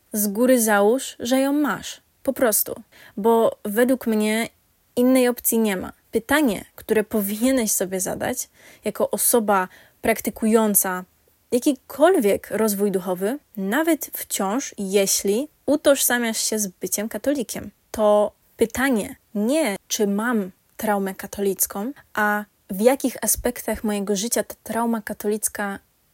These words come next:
się ujawnia. I wtedy zacząć pracować nad tym. Jak zacząć pracować? Po pierwsze, zastanów się. Po pierwsze, przyjmij w ogóle do wiadomości, „Ej,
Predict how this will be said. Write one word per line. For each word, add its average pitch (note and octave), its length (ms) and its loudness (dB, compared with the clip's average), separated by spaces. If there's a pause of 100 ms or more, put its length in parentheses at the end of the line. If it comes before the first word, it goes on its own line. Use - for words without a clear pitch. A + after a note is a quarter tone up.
się - 260 -2
ujawnia. G3 720 -8 (240)
I A3 100 -4
wtedy B3 520 2 (220)
zacząć G#3 460 -2
pracować F#3 540 -4
nad F#3 200 -8
tym. - 260 -12 (300)
Jak A3+ 320 2
zacząć F#3+ 380 0
pracować? - 640 -8 (160)
Po G#3 100 -8
pierwsze, B3+ 680 4 (140)
zastanów G#3 580 0
się. - 160 -6
Po G#3+ 100 -8
pierwsze, B3 360 4
przyjmij C4 580 2
w A3 60 -2
ogóle A#3 200 4
do G#3 120 2
wiadomości, G3+ 720 0
„Ej, G3 260 0